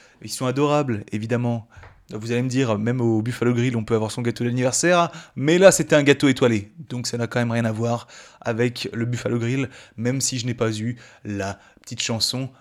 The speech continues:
Bon anniversaire, les petits Indiens », comme au Buffalo Grill, que vous <laughs> connaissez tous. Vous avez tous déjà fait votre, euh, votre anniversaire au Buffalo Grill ?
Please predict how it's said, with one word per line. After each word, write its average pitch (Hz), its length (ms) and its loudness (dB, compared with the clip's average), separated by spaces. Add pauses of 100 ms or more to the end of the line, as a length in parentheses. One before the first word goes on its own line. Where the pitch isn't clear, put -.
Bon 113 400 0
anniversaire, 131 680 0
les 170 140 4
petits 180 300 -2
Indiens », 135 420 0
comme 120 180 -2
au 117 60 0
Buffalo 117 340 0
Grill, 131 360 0
que - 120 -4
vous 117 120 -6
<laughs> - 0 -
connaissez - 500 0
tous. - 500 -10 (1080)
Vous 113 180 -8
avez 107 140 -4
tous 104 200 -12
déjà 101 240 -6
fait - 140 -10
votre, 107 340 -6
euh, 104 260 -4 (120)
votre 117 220 -6
anniversaire 123 400 0
au 127 40 4
Buffalo 143 320 2
Grill ? 147 280 0